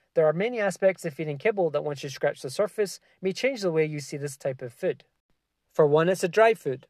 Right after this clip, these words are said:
Pets are supposed to get the majority of their moisture intake from foods they eat. This lack of water over time can cause issues long-term for your pet. Two, contrary to popular belief, kibble doesn't last forever. Sure, most bags have a pretty good sell-by date,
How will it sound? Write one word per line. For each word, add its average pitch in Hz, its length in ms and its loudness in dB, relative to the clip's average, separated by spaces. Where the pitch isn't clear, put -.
Pets 214 260 6
are 214 80 2
supposed 185 380 -2
to 175 80 -8
get 165 160 -2
the 151 80 -6
majority 180 440 2
of 156 60 4
their 143 100 4
moisture 135 380 -2
intake 139 320 -4
from 139 180 -6
foods 131 280 -6
they 135 80 -10
eat. 160 400 -12
This 160 160 -2
lack 143 240 0
of 139 100 -2
water 170 360 2
over 143 160 -2
time 190 280 -2
can 175 160 -8
cause 143 240 0
issues 180 320 -4
long-term 139 500 -4
for 127 180 -10
your 117 160 -12
pet. - 420 -4
Two, - 300 2
contrary 254 360 4
to 175 60 -6
popular 165 340 4
belief, 165 460 -4
kibble 247 240 4
doesn't 170 300 -4
last 147 280 -4
forever. 147 440 2
Sure, 285 240 4
most 185 220 2
bags 180 260 6
have 170 80 2
a 151 60 2
pretty 151 280 -2
good 143 180 -4
sell-by 220 340 4
date, 156 320 -2